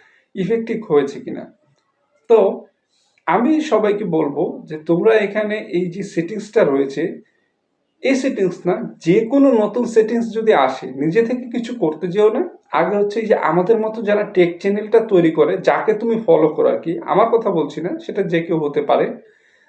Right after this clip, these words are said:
তার পরামর্শ নাও আগে, তারপর তুমি সেটিংসটা on করো বা অফ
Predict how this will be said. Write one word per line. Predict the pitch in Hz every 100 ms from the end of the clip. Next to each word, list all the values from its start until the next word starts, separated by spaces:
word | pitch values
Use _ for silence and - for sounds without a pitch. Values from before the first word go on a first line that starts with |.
| _ _
তার | 160 196 254
পরামর্শ | 202 202 208 214 -
নাও | 233 220 240 -
আগে, | 147 143 117 -
তারপর | 123 160 196 233
তুমি | 247 165
সেটিংসটা | - 170 104 - 214 -
on | 131 160
করো | 170 202 214
বা | 202
অফ | 139